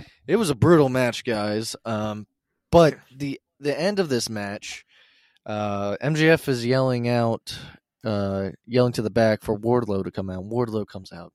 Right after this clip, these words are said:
Speaker 1: And he's looking for the dynamite ring, and he can't seem to find it.
Speaker 2: Too many
Speaker 1: And,
Speaker 2: pockets.
Speaker 1: uh, so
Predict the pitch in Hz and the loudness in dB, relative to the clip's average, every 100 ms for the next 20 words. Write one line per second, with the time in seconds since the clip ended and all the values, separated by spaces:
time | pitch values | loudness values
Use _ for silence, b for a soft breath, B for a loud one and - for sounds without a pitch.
0 | - - _ _ _ 92 113 135 127 110 | -20 -20 _ _ _ -14 -8 -6 -6 -10
1 | 92 90 85 82 80 - 69 80 _ b | -10 -12 -12 -14 -16 -14 -16 -18 _ b
2 | b b b b _ 87 - 165 139 - | b b b b _ -18 -4 -2 -2 -4
3 | 113 95 - 80 69 62 - _ _ _ | -6 -6 -8 -12 -14 -18 -20 _ _ _
4 | _ _ _ _ - 107 104 98 98 98 | _ _ _ _ -8 -4 -2 -2 -2 -6
5 | 113 - - - _ _ _ _ - 117 | -10 -16 -20 -20 _ _ _ _ -4 0
6 | 113 107 104 101 101 - _ - 135 117 | 2 4 4 2 0 -2 _ 2 4 4